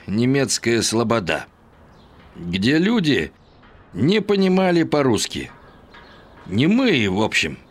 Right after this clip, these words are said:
непонятные и непонятливые. Немцы, одним словом. При любом вербальном контакте человек строит межличностные отношения.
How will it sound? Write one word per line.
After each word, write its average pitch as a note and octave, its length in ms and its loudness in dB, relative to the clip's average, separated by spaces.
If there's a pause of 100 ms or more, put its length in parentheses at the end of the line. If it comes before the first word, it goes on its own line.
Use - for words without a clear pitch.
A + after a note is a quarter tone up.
(600)
непонятные C3 1040 0 (600)
и G#3 220 2
непонятливые. G#2+ 1040 0 (1120)
Немцы, B2+ 600 0
одним G2+ 360 0
словом. G#2+ 440 -2 (1500)
При F2+ 160 0
любом E3 380 2
вербальном D3 640 2
контакте A2+ 800 -2 (840)
человек B2+ 560 0
строит D#3+ 500 0
межличностные C3 1000 0
отношения. E2 800 -2